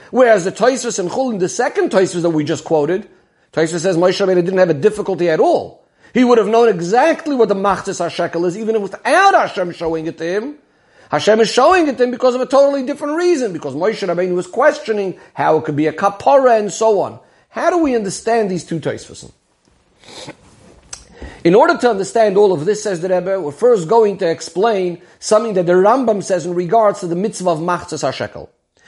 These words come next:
So the Rambam says, Hatzivui, the command that we were commanded for the Machzis HaShekel every single year. Hashem tells us, the Pasuk is, "V'nosh-, v'nosnu ish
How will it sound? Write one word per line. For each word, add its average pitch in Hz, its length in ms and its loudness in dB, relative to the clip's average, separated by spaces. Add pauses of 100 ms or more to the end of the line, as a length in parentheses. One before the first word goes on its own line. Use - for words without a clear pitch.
(120)
So 220 140 2
the 214 80 6
Rambam 220 400 4
says, - 520 -12 (880)
Hatzivui, 214 640 2
the 196 80 2
command 220 500 2
that 214 60 2
we 202 120 -4
were 185 120 2
commanded 202 440 0
for 180 100 -6
the 170 60 -2
Machzis 190 420 -4
HaShekel 185 420 -2
every 185 260 0
single 156 340 -2
year. 180 420 0 (800)
Hashem 196 440 2
tells 202 320 2
us, 214 140 -2
the 151 80 -4
Pasuk 196 420 -2
is, 180 180 -2
"V'nosh-, 175 680 0
v'nosnu 185 920 -2
ish 240 460 -4